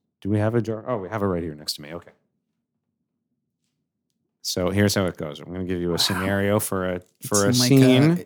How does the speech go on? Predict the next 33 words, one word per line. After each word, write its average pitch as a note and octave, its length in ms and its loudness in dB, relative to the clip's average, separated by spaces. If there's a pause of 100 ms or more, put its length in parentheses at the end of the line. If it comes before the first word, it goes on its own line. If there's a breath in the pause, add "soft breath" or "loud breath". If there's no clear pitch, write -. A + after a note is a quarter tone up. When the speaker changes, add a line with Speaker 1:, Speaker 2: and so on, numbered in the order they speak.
(140)
Speaker 2:
a, - 40 -12
for C3 320 0
listeners C#3 420 4
at A2+ 80 -2
home, A2 240 0
it's - 120 -4
in, C#3 80 6
like, C#3 160 2
a B2+ 60 2
D B2+ 340 2
and B2+ 160 6
D B2 280 2
velvet A#2+ 580 -4
dice A#2 260 -2
bag. E2+ 340 -8
Speaker 1:
This - 180 -8
is F2+ 80 -12
courtesy F2+ 460 -8
of F2 120 -10 (560)
Evan F2+ 280 -2
Ford F2 300 -14
Barden F2 380 -8 (140)
of, F2 160 -16 (140)
of E2 100 -12
Dice F2 200 -6
Bag. F2+ 320 -8
What C3 120 4
is D3 100 2
the C#3+ 100 4
symbol G2+ 420 0
on F#2+ 160 -14
the F#2+ 60 -12
bag? F2+ 280 -12